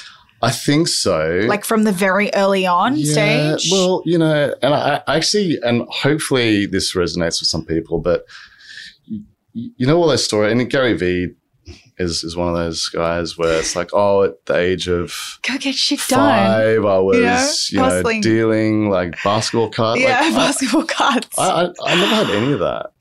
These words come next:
Speaker 1: You know?
Speaker 2: Really?
Speaker 1: I,
Speaker 2: Yeah.
Speaker 1: like, I knew I wanted to do my own thing.
Speaker 2: Yeah.
Speaker 1: Probably because I was pretty average at, you know,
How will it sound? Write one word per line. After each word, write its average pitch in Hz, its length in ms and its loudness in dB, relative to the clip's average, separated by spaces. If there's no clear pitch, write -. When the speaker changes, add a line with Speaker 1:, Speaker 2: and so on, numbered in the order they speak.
Speaker 1:
You - 60 0
know? 254 140 2
Speaker 2:
Really? 262 440 2
Speaker 1:
I, 220 100 0
Speaker 2:
Yeah. 247 120 2
Speaker 1:
like, 156 140 2
I 151 80 4
knew 175 480 4
I 120 160 2
wanted 110 320 0
to - 100 -8
do 87 140 0
my 78 160 -2
own 78 100 -8
thing. 67 460 -8
Speaker 2:
Yeah. 202 360 0
Speaker 1:
Probably 113 220 2
because 85 840 -2
I 78 60 -4
was - 440 -6
pretty 90 240 -2
average 76 320 -2
at, 73 120 -6
you - 100 -8
know, 67 140 -8